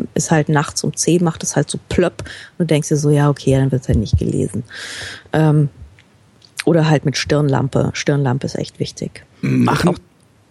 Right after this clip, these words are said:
Speaker 2: machen
Speaker 1: Ja?
Speaker 2: die denn eigentlich noch irgendwas anderes als Tourismus? Also exportieren die irgendwas? Produzieren die irgendwas? Weil
Speaker 1: Das
Speaker 2: sonst,
Speaker 1: gab's,
Speaker 2: sonst,
Speaker 1: ja,
Speaker 2: wenn
Speaker 1: es
Speaker 2: du nur
Speaker 1: gab's
Speaker 2: darauf
Speaker 1: mal.
Speaker 2: angewiesen bist, da bist du ja, im Grunde bist du verloren.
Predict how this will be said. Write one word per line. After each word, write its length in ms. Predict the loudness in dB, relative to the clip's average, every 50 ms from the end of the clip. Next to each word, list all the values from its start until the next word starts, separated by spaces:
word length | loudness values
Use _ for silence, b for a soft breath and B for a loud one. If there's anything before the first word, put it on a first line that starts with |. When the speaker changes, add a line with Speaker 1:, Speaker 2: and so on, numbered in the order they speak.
| _ _ -6
Speaker 2:
machen 280 | -4 -4 2 4 4
Speaker 1:
Ja? 100 | 4 6
Speaker 2:
die 40 | 4
denn 160 | 4 2 0
eigentlich 300 | 0 0 0 0 2 2
noch 180 | 0 0 0 -4 _
irgendwas 380 | 0 2 2 2 2 0 0 -2
anderes 420 | 0 2 4 4 4 4 2 0
als 220 | 0 -2 -2 0 0
Tourismus? 400 | 2 2 2 2 2 2 2 2
Also 160 | 0 -2 -4 -4 -6 -8 -6 -6
exportieren 640 | -6 -8 -8 -4 -2 -2 -2 -2 0 2 4 4 4
die 80 | 4
irgendwas? 360 | 4 4 4 4 2 0 -2 -4 -6
Produzieren 600 | -4 -2 0 2 2 2 2 2 2 4 4 4
die 100 | 2 2
irgendwas? 560 | 2 2 2 2 0 0 -2 -4 -4 -6 -10 B B B B B B B B B B B B B
Weil 120 | 0 2
Speaker 1:
Das 40 | 4
Speaker 2:
sonst, 140 | 4 4 2
Speaker 1:
gab's, 300 | 2 0 -2 -6 -8 -10 b b b b b
Speaker 2:
sonst, 180 | 0 2 4 6
Speaker 1:
ja, 160 | 6 6 4
Speaker 2:
wenn 80 | 4 4
Speaker 1:
es 80 | 2
Speaker 2:
du 60 | 2
nur 220 | 4 4 4 4 4
Speaker 1:
gab's 120 | 4 4
Speaker 2:
darauf 300 | 4 4 4 2 2 0
Speaker 1:
mal. 60 | 0
Speaker 2:
angewiesen 420 | 0 0 2 2 2 0 0 -2 -2
bist, 180 | -4 -2 -2
da 60 | -2 -2
bist 220 | -2 -2 0 2
du 40 | 2
ja, 140 | 2 2 0
im 120 | 0 0 2
Grunde 260 | 2 2 2 2 2
bist 160 | 0 -2 -4
du 60 | -4
verloren. 640 | -4 -4 -4 -2 -2 -2 -2 -2 -4 -6 -8 -10 -14